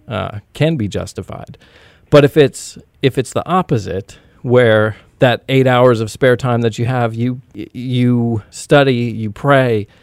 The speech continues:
you share the gospel, and then, you know, "Oh, okay, maybe I'll spend an hour watching, you know, watching some T V or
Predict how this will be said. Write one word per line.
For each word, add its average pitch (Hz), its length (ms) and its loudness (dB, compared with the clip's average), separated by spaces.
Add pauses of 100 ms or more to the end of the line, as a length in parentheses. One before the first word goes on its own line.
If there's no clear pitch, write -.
(180)
you 123 120 -4
share 151 260 4
the 135 80 2
gospel, 123 640 2
and 117 180 0
then, 117 360 2 (520)
you 139 80 -6
know, 110 220 0
"Oh, 135 280 6
okay, 123 260 2
maybe 117 200 0
I'll 110 100 2
spend 110 420 -2 (160)
an 113 100 -4
hour 101 460 -2 (340)
watching, 104 560 -2 (380)
you 110 100 -4
know, 92 100 -4
watching 98 400 -4
some 101 140 -10
T 104 180 -6
V 98 280 -4
or 95 260 -4